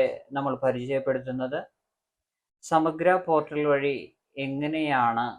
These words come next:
പൊതുവിദ്യാഭ്യാസ വകുപ്പിൻ്റെ കീഴിൽ പഠിക്കുന്ന വിദ്യാർത്ഥികൾക്ക്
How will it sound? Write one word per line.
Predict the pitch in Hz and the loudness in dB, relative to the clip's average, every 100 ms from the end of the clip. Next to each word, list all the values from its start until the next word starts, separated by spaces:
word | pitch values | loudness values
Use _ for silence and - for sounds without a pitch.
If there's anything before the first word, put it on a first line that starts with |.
| _ _ _ | _ _ _
പൊതുവിദ്യാഭ്യാസ | 143 139 139 139 143 139 139 135 143 | -6 -4 -2 2 2 4 0 0 -4
വകുപ്പിൻ്റെ | 135 131 127 127 127 127 | -4 -4 -8 -6 -4 -4
കീഴിൽ | 127 123 120 120 | -4 -8 -8 -8
പഠിക്കുന്ന | 127 117 113 113 127 - _ _ _ _ _ _ _ _ _ 147 | -6 -6 -8 -6 -6 -6 _ _ _ _ _ _ _ _ _ -6
വിദ്യാർത്ഥികൾക്ക് | 143 156 160 160 156 156 151 - 160 | -2 4 4 4 0 -2 -2 0 2